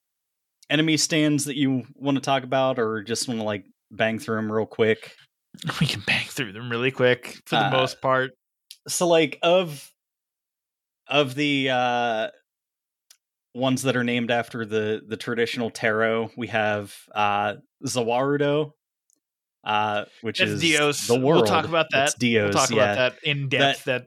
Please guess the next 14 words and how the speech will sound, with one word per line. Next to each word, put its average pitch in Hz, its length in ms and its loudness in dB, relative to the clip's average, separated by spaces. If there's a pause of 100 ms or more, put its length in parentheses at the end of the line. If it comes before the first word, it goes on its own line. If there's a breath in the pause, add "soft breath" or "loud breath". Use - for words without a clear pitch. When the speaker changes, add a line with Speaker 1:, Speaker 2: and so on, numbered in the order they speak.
Speaker 2:
That, 127 100 -16
that's 143 220 -2
the 151 140 -2
only 151 180 0
one 139 160 -2
that 135 100 -2
actually 127 300 -2
matters. 120 680 -4
Speaker 1:
Yeah, 160 300 0
that 170 200 2
deserves 151 380 0
special 131 360 -2
consideration, 117 840 0
so, 107 460 0